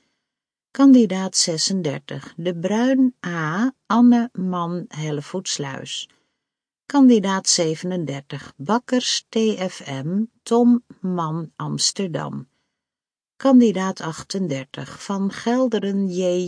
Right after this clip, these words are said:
J, Jaap, man, Zeist.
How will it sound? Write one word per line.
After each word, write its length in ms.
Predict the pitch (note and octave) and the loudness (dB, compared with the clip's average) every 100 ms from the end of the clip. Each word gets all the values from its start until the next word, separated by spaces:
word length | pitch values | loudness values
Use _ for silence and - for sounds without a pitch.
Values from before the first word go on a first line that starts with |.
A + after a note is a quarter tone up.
| D#3 | -4
J, 420 | C#3+ C#3 D#3+ A3 - | -4 -4 -4 -4 -6
Jaap, 680 | C3+ D#3+ G#3 A#3 A#3+ - - | -10 -4 -2 0 -2 -8 -16
man, 500 | D#3 E3+ D3 C#3+ C#3+ D#3 | -8 -4 -2 -2 -6 -8
Zeist. 720 | D#3+ E3 D#3+ D3+ D#3 - | -6 -6 -6 -8 -8 -10